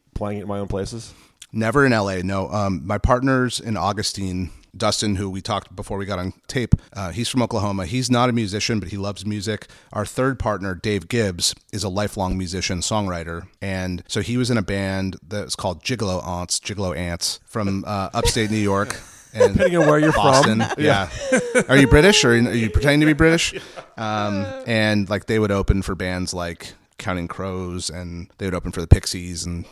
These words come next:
Speaker 2: they, they, I think they formed in Boston, but they were all from upstate New York, so they have this, like, multiple history thing. And Dave is an encyclopedic person in general.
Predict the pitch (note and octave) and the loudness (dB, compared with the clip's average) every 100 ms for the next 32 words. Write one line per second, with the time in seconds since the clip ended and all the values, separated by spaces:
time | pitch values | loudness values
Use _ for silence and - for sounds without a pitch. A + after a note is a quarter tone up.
0 | - G#2+ F2 A2+ A2+ G#2+ D#3 A#2 - A2 | -6 -4 -4 -4 -4 -2 -2 -4 -4 -4
1 | G#2+ G2+ F2 F2 F#2 A2 G2 G2 F2+ - | -2 -2 -2 -4 -4 -4 -4 -6 -8 -8
2 | F#2 F2+ G2 F#2 - F#2+ F#2 F2+ F2+ G2 | -6 -4 -4 -6 -4 -4 -4 -4 -6 -6
3 | - - G2 F2+ E2+ - E2+ _ - G#2 | -12 -10 -8 -6 -6 -8 -10 _ -12 -6
4 | F#2 G#2 F#2 F#2+ - G2+ G#2 G#2 G#2+ - | -6 -4 -6 -6 -8 -6 -6 -6 -8 -4
5 | A#2+ A#2+ A#2 A2+ G#2+ G2+ - - A2+ A2 | -2 2 2 4 2 2 0 -2 -2 0
6 | G#2 - A#2+ - G#2 - A#2 G#2 - - | 2 4 4 2 0 0 0 -2 -2 6
7 | A2+ G#2 A#2+ A2 F2+ F#2+ F2+ A2+ D3 | 6 6 0 -2 -2 -4 -4 -4 -4